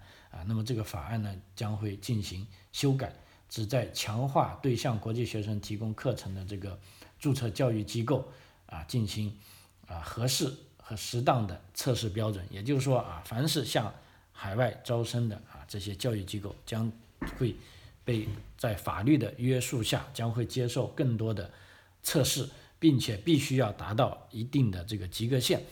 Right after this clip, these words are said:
啊，那么否则呢，你就会被fire掉，你不能再招收海外学生啊，从而呢，这样呢，从这个根本上啊，就是说为提高这个澳大利亚的这个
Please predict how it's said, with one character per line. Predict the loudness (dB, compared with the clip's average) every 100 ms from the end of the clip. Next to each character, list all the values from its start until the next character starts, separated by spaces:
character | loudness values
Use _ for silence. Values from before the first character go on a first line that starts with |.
| -18 -16
啊， | -6 -2
那 |
么 | 0
否 | 0 -4
则 | -4
呢， | -2 -4 -4
你 | -8
就 | -8
会 | -6 -8
被 | -8
fire | -8 -4 -4 -4
掉， | -8 -8
你 | -10
不 | 0 2
能 | 2 0
再 | -4 -6
招 | -6 -6
收 | -6 -10 -12 -20 -20
海 | -14 -10
外 | -8
学 | -8 -8
生 | -10 -12 -20 -14
啊， | -12 -12 -16 -12
从 | -2 2
而 | 2
呢， | 2 2
这 | 2
样 | 2 2
呢， | -2 -6 -12 -20 -18 -8
从 | -2 0
这 | 0
个 | 0 2
根 | 4 4 2
本 | 0 -4 -2
上 | 0 0
啊， | -6 -14
就 | -8 -8
是 | -4
说 | -4 0
为 | -2 -2
提 | -4 -2 0
高 | 0 0
这 | -2 -4
个 | -6
澳 | -6
大 | -4 -4
利 | -4
亚 | -6 -6
的 | -8
这 | -8
个 | -8 -8 -10